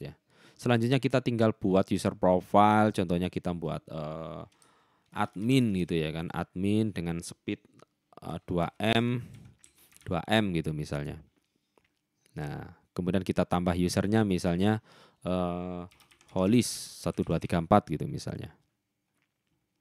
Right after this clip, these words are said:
Ini saya, saya masukkan tambah ini password, mana password? Nah, Holis satu dua tiga empat, ini profilnya saya pilih admin gitu misalnya. Nah,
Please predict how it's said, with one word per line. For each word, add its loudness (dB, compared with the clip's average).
Ini 0
saya, 0
saya -2
masukkan -2
tambah -4
ini -8
password, -10
mana -12
password? -16
Nah, -6
Holis -6
satu -6
dua -6
tiga -6
empat, 2
ini 4
profilnya 4
saya 4
pilih 4
admin -2
gitu -4
misalnya. -10
Nah, -12